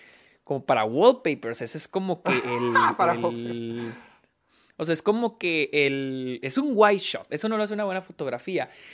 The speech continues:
Speaker 1: Es más, a, ese es un consejo que les doy cuando chequen buena fotografía.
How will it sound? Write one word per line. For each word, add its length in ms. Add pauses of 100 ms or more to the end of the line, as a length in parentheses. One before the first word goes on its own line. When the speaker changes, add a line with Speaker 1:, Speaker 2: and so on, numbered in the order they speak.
(120)
Speaker 1:
Es 140
más, 300 (380)
a, 140
ese 220
es 100
un 100
consejo 480
que 80
les 100
doy 100
cuando 220
chequen 320
buena 200
fotografía. 560